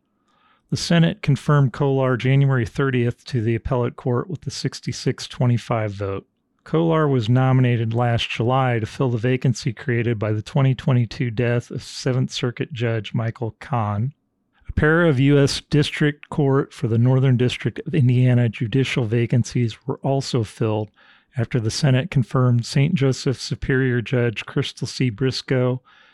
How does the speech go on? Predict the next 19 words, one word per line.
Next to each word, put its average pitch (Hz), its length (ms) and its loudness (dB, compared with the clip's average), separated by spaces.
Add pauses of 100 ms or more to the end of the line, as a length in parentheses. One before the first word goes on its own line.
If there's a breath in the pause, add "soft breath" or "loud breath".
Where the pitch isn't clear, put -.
(180 soft breath)
and 113 160 0
Elkhart 147 460 0
Superior 127 500 -2
Judge 120 460 -2
Gretchen 127 460 0
S. 117 280 -2
Lund 120 320 2
by 107 140 -2
wide 113 340 -2
margins. 110 840 -2 (340)
Lund 170 320 4
was 135 220 2
confirmed 147 560 2
by 123 140 2
an 120 160 2
eighty-seven 131 720 2
to 107 60 -4
six - 380 -4
vote, 107 400 -4